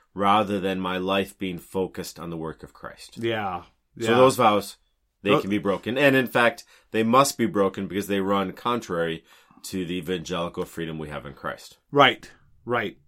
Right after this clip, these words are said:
Speaker 2: Uh, the third section, and, and, oh, one thing I didn't mention here was that each one of these sections are, like, freestanding arguments. So these aren't interwoven where, like,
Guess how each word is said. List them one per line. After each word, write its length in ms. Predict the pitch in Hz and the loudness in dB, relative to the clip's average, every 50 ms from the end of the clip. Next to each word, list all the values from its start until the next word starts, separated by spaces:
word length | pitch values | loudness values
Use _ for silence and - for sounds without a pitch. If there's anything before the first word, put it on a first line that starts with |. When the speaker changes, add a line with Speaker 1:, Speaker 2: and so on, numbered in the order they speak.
| _ | _
Speaker 2:
Uh, 280 | 139 139 139 135 135 135 | 2 4 4 4 4 2
the 180 | 139 160 147 | 2 0 2
third 240 | - - 202 208 202 | 6 8 8 8 8
section, 420 | - 233 208 - - 254 240 233 - - | 6 4 2 2 2 -2 -2 -2 -2 -2
and, 200 | 160 170 170 175 | -2 -2 0 0
and, 160 | 196 190 190 - | 0 0 0 0
oh, 180 | - 196 208 | 2 4 4
one 280 | 185 160 156 202 254 247 | 4 4 4 2 2 2
thing 120 | - 254 | 2 2
I 80 | 226 165 | 2 2
didn't 300 | 147 165 175 156 143 120 | 4 2 2 2 0 -2
mention 340 | 135 135 139 - - - 110 98 | -2 -2 -2 -2 -4 -6 -6 -6
here 400 | 90 - 113 104 101 101 101 - | -6 -6 -4 -4 -2 -4 -4 -6
was 560 | 120 120 117 120 117 117 117 113 110 110 110 113 | -6 -4 -2 0 0 0 0 -2 -4 -6 -6 -4
that 240 | 113 107 107 - - | -2 -2 -2 -4 -2
each 300 | 180 208 214 208 - - | -2 -2 -2 -2 0 0
one 140 | 190 175 165 | 2 2 2
of 40 | |
these 220 | 151 151 143 - - | 2 0 0 -2 -2
sections 340 | 156 135 - - 135 120 117 | -4 -4 -4 -6 -8 -6 -6
are, 120 | 107 107 | -6 -6
like, 280 | 110 107 107 101 - - | -4 -6 -6 -6 -8 -12
freestanding 1080 | - - - - - - 156 147 139 - - - 131 117 117 120 120 107 104 101 101 98 - | -20 -20 -20 -10 -4 -2 0 0 0 0 -2 -2 -2 -2 -2 -4 -6 -6 -6 -6 -8 -10 -10
arguments. 680 | 101 104 107 98 90 87 64 67 - - - - - - _ _ _ _ _ _ | -10 -10 -10 -10 -12 -16 -18 -18 -18 -16 -16 -16 -16 -18 _ _ _ _ _ _
So 340 | - - - 135 120 123 120 | -8 -4 -2 0 0 0 0
these 240 | 123 147 156 147 165 | 2 2 2 2 0
aren't 320 | - 165 165 160 151 - _ _ - | -2 -2 -2 -2 -2 -6 _ _ -6
interwoven 880 | 151 151 151 147 139 123 123 131 131 135 135 113 120 104 101 101 98 92 - _ _ _ _ | -4 -4 -2 -2 -2 0 2 2 2 2 2 -2 -4 -8 -8 -10 -12 -14 -18 _ _ _ _
where, 400 | - 120 123 120 117 113 113 107 | -4 -2 0 0 2 0 -2 -2
like, 340 | 117 117 110 107 107 104 - | -4 -4 -4 -4 -4 -6 -10